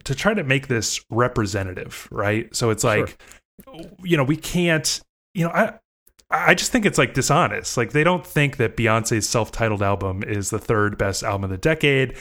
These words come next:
Speaker 1: but it's like, it would be unfortunate, you know, if they couldn't get, like, a woman up there in the top three, you know what I mean? Um, there, there's some of that going on. There's also stuff like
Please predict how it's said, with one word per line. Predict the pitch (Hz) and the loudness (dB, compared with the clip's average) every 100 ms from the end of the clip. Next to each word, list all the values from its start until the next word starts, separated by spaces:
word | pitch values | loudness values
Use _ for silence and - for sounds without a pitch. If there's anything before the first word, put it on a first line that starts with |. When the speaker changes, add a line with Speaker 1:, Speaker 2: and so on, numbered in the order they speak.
| - - - _ | -18 -20 -20 _
Speaker 1:
but | - 165 | 0 2
it's | 165 | 2
like, | 180 160 156 - _ _ _ - | 4 2 0 -16 _ _ _ 0
it | |
would | 170 | 2
be | 190 | 4
unfortunate, | 170 143 156 151 123 107 | 2 2 2 2 0 0
you | 110 110 | 2 2
know, | 107 | 2
if | 107 | 2
they | - | -2
couldn't | - 123 117 | 0 -2 0
get, | 120 113 | 0 0
like, | 104 101 - | 0 -2 -4
a | 117 | -2
woman | 104 117 104 101 101 | 0 2 0 -2 -6
up | - 120 | -4 -4
there | - 98 | -2 -4
in | 95 | -4
the | 95 | -4
top | 113 101 - | -2 -4 -2
three, | 117 131 | 0 0
you | 139 135 | -2 0
know | 139 | 0
what | 143 | 0
I | |
mean? | 143 147 147 - | 0 0 -2 0
Um, | 117 110 107 113 - - - _ - | 2 2 2 -4 -10 -20 -20 _ -20
there, | - 127 135 | 0 2 2
there's | 143 139 | 2 0
some | - 151 | 2 2
of | |
that | 143 143 | 4 2
going | 139 98 90 | 2 -2 -4
on. | 90 113 | -10 -2
There's | 120 165 | 0 2
also | 156 160 | 2 0
stuff | 147 151 151 | 2 0 2
like | 139 170 151 156 | 2 4 2 0